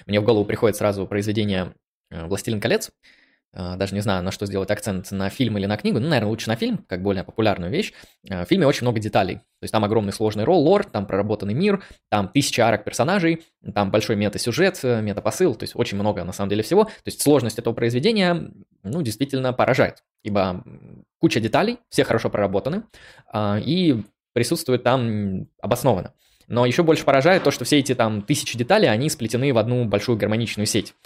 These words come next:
Они там не просто как бы валяются, не взаимосвязаны, они играют определённую там роль, они взаимосвязаны с другими элементами, то есть они выстраивают такую большую цельную,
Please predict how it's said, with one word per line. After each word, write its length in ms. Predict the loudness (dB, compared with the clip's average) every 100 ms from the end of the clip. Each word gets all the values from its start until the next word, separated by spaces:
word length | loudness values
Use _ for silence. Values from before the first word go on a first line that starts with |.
| -20 -16
Они 300 | -6 -2 0
там 160 | 0 0
не 60 | 0
просто 440 | 0 4 4 4
как 100 | 0 -2
бы 60 |
валяются, 600 | 2 4 4 2 -4 -4
не 160 | -4 -4
взаимосвязаны, 560 | -2 -2 2 2 2 -2
они 360 | -4 -2 -4 -6 _ -12
играют 400 | -4 2 2 0
определённую 480 | -2 0 2 0 -4
там 160 | -2
роль, 280 | 2 2 0 -6
они 400 | -4 -2 -2 -4 _ -6
взаимосвязаны 480 | -2 0 0 0 -2
с 20 |
другими 280 | -2 0 2
элементами, 480 | 2 0 -2 -4 -6
то 80 | -6
есть 100 | -4
они 100 | -2
выстраивают 480 | 0 2 2 0 -4
такую 200 | -6 -4
большую 280 | -2 -4
цельную, 380 | 0 0 0 -4